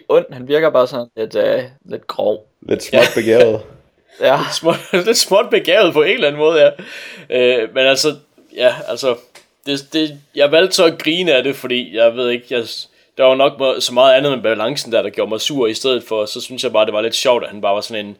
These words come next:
Speaker 3: sådan en, øh, enhver tretten-årig spillet af sig selv, der, øh, i ideelle billede af sig selv, eller sådan noget, der bare kunne, øh, redde damerne og bare smadre alle monsterne og sådan noget.
Speaker 2: Og så kan han ud på et mega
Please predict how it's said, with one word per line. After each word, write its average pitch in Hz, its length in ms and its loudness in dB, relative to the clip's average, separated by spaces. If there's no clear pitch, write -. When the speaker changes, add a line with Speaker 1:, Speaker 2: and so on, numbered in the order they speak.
Speaker 3:
sådan 104 300 -8
en, 101 120 -12
øh, 101 120 -8
enhver 113 400 0
tretten-årig 120 800 0
spillet 127 380 -2
af 107 100 -2
sig 113 120 -8
selv, 131 360 -2
der, 107 280 0
øh, 98 220 -10
i 104 340 -14
ideelle 120 300 -4
billede 113 280 -4
af 107 60 -6
sig - 120 -8
selv, 147 220 -2
eller 101 140 -8
sådan 113 140 -10
noget, 110 140 -4
der 101 60 -10
bare 101 160 -4
kunne, 101 440 -8
øh, 95 80 -10
redde 127 180 0
damerne 131 360 2
og 104 120 0
bare 101 200 -2
smadre 117 400 0
alle 120 120 0
monsterne 120 460 -4
og 104 60 -10
sådan 113 100 -14
noget. 113 160 -4
Speaker 2:
Og 113 120 -20
så 127 60 -20
kan 123 120 -2
han 120 120 2
ud 131 160 2
på 131 180 2
et 113 80 2
mega 139 380 0